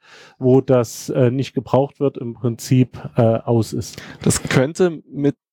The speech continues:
Speaker 2: der Stromspitze beim Einschalten ein bisschen kritisch werden, aber wenn du da vielleicht noch mit dem Kondensator zwischenpufferst,
Speaker 1: Hm.
Speaker 2: könnte das
Speaker 1: Ja.
Speaker 2: funktionieren. Also
Speaker 1: Hm.
Speaker 2: in, im Mittel auf jeden Fall.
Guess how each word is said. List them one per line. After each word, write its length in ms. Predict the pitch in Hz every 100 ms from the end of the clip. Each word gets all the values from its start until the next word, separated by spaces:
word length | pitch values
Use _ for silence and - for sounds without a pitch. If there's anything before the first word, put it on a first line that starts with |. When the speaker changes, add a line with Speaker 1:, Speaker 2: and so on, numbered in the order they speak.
| -
Speaker 2:
der 480 | 143 131 131 127 127
Stromspitze 840 | 139 - 147 156 165 - 160 - 156
beim 200 | 135 131
Einschalten 680 | - 143 160 170 160 -
ein 40 | 156
bisschen 300 | 156 - 160
kritisch 420 | - 165 175 -
werden, 300 | 156 170 160
aber 420 | - 127 131 127
wenn 180 | 208 131
du 100 | 139
da 480 | 127 127 127 131 131
vielleicht 220 | - 127 131
noch 60 |
mit 80 | 131
dem 40 | 123
Kondensator 560 | 135 127 127 120 143
zwischenpufferst, 720 | - 151 107 101 165 151 147
Speaker 1:
Hm. 40 | -
Speaker 2:
könnte 200 | 139 135
das 120 | 143
Speaker 1:
Ja. 60 | 131
Speaker 2:
funktionieren. 520 | 131 127 117 110 113 - - - -
Also 220 | - 135 139
Speaker 1:
Hm. 80 |
Speaker 2:
in, 80 | 143 -
im 100 | 143
Mittel 240 | 165 208
auf 160 | - -
jeden 180 | 139 135
Fall. 380 | 143 147 180